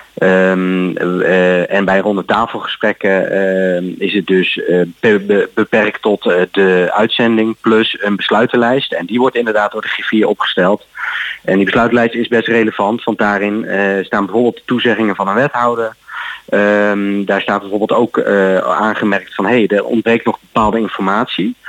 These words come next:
En, ehm, die besluitenlijst wordt zowel richting de gemeenteraad uiteraard gezonden, maar ook richting de organisatie, zodat die, eh, daar actie op kunnen ondernemen.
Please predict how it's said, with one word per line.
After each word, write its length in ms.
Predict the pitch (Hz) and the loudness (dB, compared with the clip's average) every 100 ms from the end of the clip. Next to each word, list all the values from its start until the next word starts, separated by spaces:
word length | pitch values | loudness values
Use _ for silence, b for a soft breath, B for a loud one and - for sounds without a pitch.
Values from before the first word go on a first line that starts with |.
| B B B - | B B B -4
En, 380 | 110 113 113 110 | 0 2 2 2
ehm, 640 | 104 107 104 101 101 101 | 2 2 2 2 0 -2
die 120 | 107 | -2
besluitenlijst 560 | 117 131 117 110 107 98 | -2 0 2 2 2 2
wordt 180 | 104 - | -2 -2
zowel 480 | 101 107 107 135 107 | 0 2 4 2 0
richting 280 | 104 107 | -6 -6
de 60 | 95 | -6
gemeenteraad 560 | 92 107 120 117 120 101 | -2 -2 0 -2 -2 -2
uiteraard 420 | 113 107 104 - | -2 -2 -4 -6
gezonden, 400 | - 107 98 95 | -4 -4 -4 -2
maar 180 | 98 98 | 0 0
ook 180 | 113 | 0
richting 320 | - 107 113 101 | -2 -2 0 2
de 60 | |
organisatie, 720 | 95 90 110 110 98 - 113 | 2 0 0 0 0 -6 -4
zodat 300 | 113 95 101 - | -2 0 0 -2
die, 420 | 107 110 110 104 | -4 -2 2 4
eh, 180 | 98 98 | 4 2
daar 180 | 98 - | 0 0
actie 300 | - - 95 | -4 -2 -2
op 120 | - | -2
kunnen 220 | 95 87 | -4 -2
ondernemen. 520 | 90 87 82 78 80 | -4 -2 -4 -4 -10